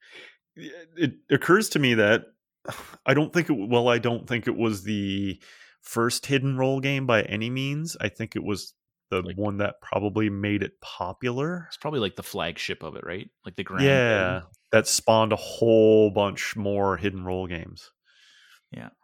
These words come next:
Speaker 1: 'Cause we do have tons of 'em now, like you said, right? There's so many hidden role games out there now, it's not even
Speaker 2: But
Speaker 1: funny.
Speaker 2: we've, we've played a few together, like, you, you, I think
Speaker 1: Mm-hmm.
Speaker 2: between the two of us, we probably played half a dozen or more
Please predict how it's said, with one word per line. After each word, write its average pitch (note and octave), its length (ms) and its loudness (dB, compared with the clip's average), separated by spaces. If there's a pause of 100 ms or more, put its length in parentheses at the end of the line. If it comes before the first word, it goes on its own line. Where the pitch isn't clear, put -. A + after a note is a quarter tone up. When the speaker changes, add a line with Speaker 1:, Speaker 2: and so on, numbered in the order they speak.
(160)
Speaker 1:
'Cause A2 160 -2
we B2 120 2
do B2+ 180 6
have A2 300 2
tons A2+ 520 -2
of F#2 120 -4
'em F#2 100 -8
now, F#2 160 -4
like F2+ 200 -8
you F#2 60 -8
said, F#2 280 -2
right? E2+ 240 -6
There's F2+ 240 -6
so G2+ 560 0
many F#2+ 220 -4
hidden F#2 260 -6
role F#2 220 -4
games F2+ 260 -8
out F2+ 140 -6
there - 120 -8
now, F2+ 240 -6
it's - 140 -16
not E2+ 160 -8
even F2 180 -12 (160)
Speaker 2:
But C3 60 -4
Speaker 1:
funny. - 20 -2
Speaker 2:
we've, A3+ 180 -4
we've G#3+ 240 -4
played C#3 260 -2
a G#2+ 40 0
few E2+ 300 -6
together, E2+ 420 -8
like, F2 240 -8
you, G#2 220 -16
you, G2+ 260 -14
I A#2 80 -6
think G#3 140 -4
Speaker 1:
Mm-hmm. - 20 -2
Speaker 2:
between B2+ 260 -4
the G#2 60 -2
two G2+ 160 -6
of F#2+ 60 -4
us, - 140 -14
we G#2 60 -6
probably A#2 300 -6
played F#2+ 320 -6
half - 280 -10
a E2 40 -16
dozen E2+ 300 -12
or D#2 80 -12
more F2+ 500 -14